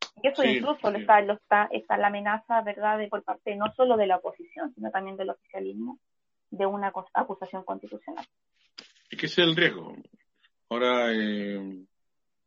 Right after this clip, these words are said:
Speaker 2: que podría traer, eh, como consecuencia el, la, la salida de Piñera del gobierno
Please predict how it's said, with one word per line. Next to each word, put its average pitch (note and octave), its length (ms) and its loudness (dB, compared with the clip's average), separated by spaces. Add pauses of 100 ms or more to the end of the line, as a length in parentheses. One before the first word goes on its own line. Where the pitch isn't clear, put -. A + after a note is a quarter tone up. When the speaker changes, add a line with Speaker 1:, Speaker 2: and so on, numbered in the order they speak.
(680)
Speaker 2:
que B2 140 0
podría A#2 340 4
traer, C3 520 4 (420)
eh, G2+ 320 -10 (220)
como A2 180 -2
consecuencia A#2+ 760 0
el, F#2+ 720 -6 (420)
la, E2+ 520 -10
la E2+ 140 -8
salida A2 440 4
de A#2 100 6
Piñera A2 440 4
del G#2+ 100 2
gobierno G#2+ 600 2